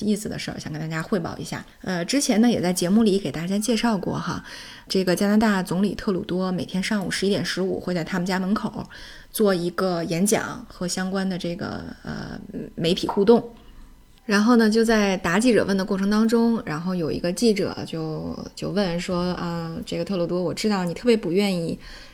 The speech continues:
在公开场合批评特朗普，但是呢，你能不能说说，就是针对美国目前发生的这个骚乱，你，你，你有什么看法？”然后这个戏剧性的一幕就出现了啊，因为像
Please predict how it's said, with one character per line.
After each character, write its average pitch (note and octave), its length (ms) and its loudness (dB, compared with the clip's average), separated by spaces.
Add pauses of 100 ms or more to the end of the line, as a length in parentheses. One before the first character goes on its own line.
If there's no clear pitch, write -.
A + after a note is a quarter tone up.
在 F3+ 320 2
公 A3 160 2
开 B3 180 2
场 G#3 300 -4
合 D#3 300 -4
批 - 160 -6
评 G3 180 0
特 F#3 140 -4
朗 E3+ 160 -2
普， - 260 -8 (400)
但 B3 160 4
是 B3 120 4
呢， G#3 300 2
你 F#3 140 0
能 F3 140 0
不 G#3+ 60 4
能 A#3+ 140 4
说 C4+ 220 4
说， B3 180 2
就 F#3 140 -2
是 F3+ 100 -2
针 G3+ 220 0
对 G#3 180 2
美 E3+ 200 -2
国 E3 120 -6
目 F#3 160 -2
前 F3 220 -4
发 F#3 180 -2
生 G3 160 -2
的 F3 120 -2
这 F3+ 180 0
个 E3+ 260 -4
骚 G3 220 -2
乱， G3+ 260 0 (520)
你， D#3+ 80 -4
你， D#3+ 360 -4
你 E3+ 300 -2
有 E3+ 140 0
什 E3+ 120 -6
么 E3+ 60 -2
看 A3 260 2
法？” - 220 -2 (580)
然 F3 160 2
后 F#3+ 160 2
这 F#3 140 2
个 F3 60 2
戏 B3 240 2
剧 G#3+ 100 6
性 G3 180 2
的 F#3 60 4
一 F3+ 160 4
幕 F#3 180 0
就 E3 120 0
出 - 180 -2
现 A3+ 240 2
了 E3 100 -6
啊， E3 360 -6
因 F#3 160 -4
为 G#3 160 2
像 G3 400 2